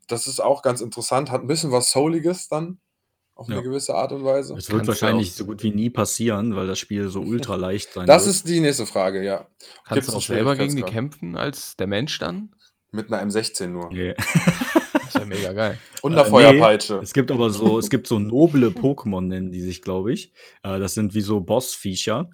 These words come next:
Speaker 2: Ähm, und da musst du vorher die zum Beispiel erst mit so Bomben, Rauchbomben abwerfen oder so, bevor die dann tatsächlich fangen kannst oder sowas.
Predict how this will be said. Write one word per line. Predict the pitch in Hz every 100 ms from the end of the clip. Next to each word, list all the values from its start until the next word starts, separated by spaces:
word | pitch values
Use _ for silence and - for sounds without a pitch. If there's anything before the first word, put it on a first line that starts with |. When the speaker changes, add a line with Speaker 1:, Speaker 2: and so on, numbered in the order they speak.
| _ _ _ _ -
Speaker 2:
Ähm, | 101 98 104
und | 98
da | 104 120
musst | 143 -
du | 127
vorher | - 120 156 143 143 147 151 156 _ _ _ -
die |
zum | 104 117
Beispiel | 110 - 113
erst | 117 -
mit | 120
so | - 107 101 95 -
Bomben, | 117 139 117 98
Rauchbomben | 110 127 107 95 87
abwerfen | 82 95 98 92 - 95
oder | 95
so, | 95 101 175 - -
bevor | 98 - 101
die | 98
dann | 95 98 95
tatsächlich | 98 - 98 - 92
fangen | - 110 98
kannst | 90 92 92 -
oder | 90 92
sowas. | 87 90 -